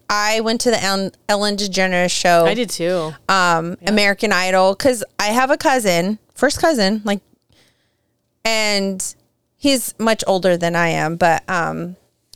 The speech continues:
Speaker 1: he's been involved in Hollywood, you know, um, his whole life. He's done, he does the finances for a lot of, like, the Ellen show. Like, he's Warner Bros, like, you know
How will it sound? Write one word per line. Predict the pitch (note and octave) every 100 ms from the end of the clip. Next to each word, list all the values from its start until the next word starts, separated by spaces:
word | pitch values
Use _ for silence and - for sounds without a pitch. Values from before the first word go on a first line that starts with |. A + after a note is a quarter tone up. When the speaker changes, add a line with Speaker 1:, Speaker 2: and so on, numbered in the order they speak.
| _
Speaker 1:
he's | - - A3+ A3 G3
been | F#3 A3
involved | A3 G#3 F#3+ F#3+ F#3
in | F#3
Hollywood, | F3 G3+ G#3 G3+ E3 D3+ D#3 E3+ - _ _ _ _ _
you | G3+
know, | G3 F3 E3+ E3+ -
um, | E3 D#3+ F3 F3+
his | G#3+ G3+
whole | A3 G#3+
life. | D#3+ E3+ -
He's | - G#3+
done, | F#3+ F#3 E3+ -
he | A3+ G#3+ G3+
does | F#3 G3 F#3 -
the | G3
finances | A#3 B3 G#3+ E3+ - F3+ -
for | - F3
a |
lot | F3 F3 E3+
of, | F3
like, | F#3 E3+ -
the | -
Ellen | F3+ F3+ F3+
show. | F3+ - F3 F3 F3+
Like, | F3 E3+
he's | - A3 A3+ G#3+ G3 - _ _ _ _ _ _ _
Warner | G3 G#3 G#3
Bros, | G#3 G3+ G3+ G3+ G#3 G3
like, | F3 E3 - - -
you | F#3+
know | F#3+ F3+ F3+